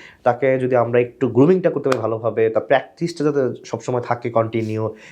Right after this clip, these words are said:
এবং তার যে স্ট্রাগলটা যদি সে সবসময় অব্যাহত রাখতে পারে, তাহলে বাংলাদেশের নেক্সট আইকনিক সুপারস্টার বা নেক্সট আমাদের ভবিষ্যৎ ফিউচার যাই বলেন না কেন আমাদের মধ্যে, আমি তাদের মধ্যে দেখতে পাচ্ছি সাইফ হাসানকেই দেখতে পাচ্ছি। এবং তার সঙ্গে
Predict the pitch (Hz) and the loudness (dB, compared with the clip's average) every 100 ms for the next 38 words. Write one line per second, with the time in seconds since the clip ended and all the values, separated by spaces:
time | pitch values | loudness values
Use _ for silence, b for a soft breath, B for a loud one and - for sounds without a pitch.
0 | B 110 117 113 113 113 110 110 - 120 | B -2 0 2 2 2 0 0 2 2
1 | 123 120 113 110 113 - - 123 117 110 | 2 -2 -4 -4 -6 -8 -4 -2 0 -2
2 | - 113 117 117 110 110 101 - 107 107 | -4 0 0 2 2 2 2 -2 0 0
3 | - B B 151 160 160 151 127 120 127 | -2 B B 0 2 2 2 2 0 -2
4 | 123 131 120 101 95 120 117 - - 120 | -4 -2 -2 -2 0 0 0 -2 -2 -2
5 | 117 117 110 - 110 110 104 - 104 101 | 0 -4 -4 -6 0 2 0 0 2 2
6 | 98 98 123 127 123 113 104 107 113 113 | 0 2 2 2 -2 -2 -4 -4 -4 -6
7 | 104 117 110 107 95 - B - 160 202 | -6 -6 -2 0 0 -6 B 0 2 4
8 | 175 127 113 104 98 104 104 107 101 92 | 2 0 -4 -6 -4 -2 0 -2 -2 -6
9 | 104 - B B 101 107 107 - 104 104 | -8 -8 B B -2 0 0 2 2 2
10 | 104 104 101 101 - 95 90 104 101 - | 0 -2 -2 -4 -2 -4 0 0 0 -6
11 | 95 101 95 92 104 110 - 180 B B | -6 -4 -6 -4 -4 -4 -4 -6 B B
12 | B 117 120 120 110 - 110 113 | B 0 2 2 2 0 -2 0